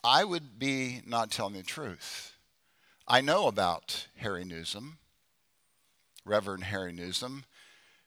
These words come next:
because that was told to me. I wished I could have known him, but he died before I could remember him.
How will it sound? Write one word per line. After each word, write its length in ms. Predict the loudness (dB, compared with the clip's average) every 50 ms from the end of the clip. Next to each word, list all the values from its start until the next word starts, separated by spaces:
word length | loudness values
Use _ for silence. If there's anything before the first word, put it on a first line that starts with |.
| _ -16
because 560 | -10 -6 -2 -2 0 0 2 0 0 0 2 4
that 160 | 4 2 2
was 180 | 2 -4 -2
told 360 | -2 -4 -4 -6 -6 -8 -6 -8
to 160 | -8 -8 -8
me. 380 | -8 -10 -10 -12 -12 -14 -18 -20 -20 _ _ _ _ _ _ _ _ _ _ _ _ _ _ _ _ _ _ _ _ _ _ _ _ -12 -8
I 100 | -6 -6
wished 340 | -6 -2 0 0 2 2 2
I 60 | 0
could 240 | -2 -2 -4 -4 -4
have 120 | -4 -4 -6
known 220 | -6 -6 -4 -4
him, 100 | -4 -4
but 140 | -4 -4 -4
he 160 | -2 -4 -4
died 440 | -2 0 0 2 4 2 2 0 -2
before 420 | -6 -10 -10 -10 -8 -6 -6 -4 -4
I 80 | -4
could 320 | -6 -6 -12 -14 -14 -14 -10
remember 680 | -10 -10 -10 -8 -8 -6 -6 -6 -8 -10 -16 -16 -16
him. 120 | -16 -16